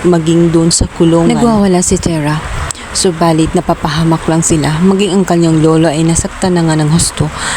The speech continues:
dahil naka-wheelchair ito, ngunit pilit itong ipinapatayo dahil bawal ang wheelchair sa loob.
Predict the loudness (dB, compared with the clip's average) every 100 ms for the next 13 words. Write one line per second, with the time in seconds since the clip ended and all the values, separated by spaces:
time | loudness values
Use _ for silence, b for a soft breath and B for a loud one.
0 | B 0 0 0 0 0 0 0 0 0
1 | -2 -2 0 2 2 0 -2 -2 0 0
2 | 0 -2 -2 0 0 0 0 -2 -2 0
3 | 0 2 2 2 0 0 0 0 0 0
4 | 2 2 2 0 0 0 0 -2 0 -2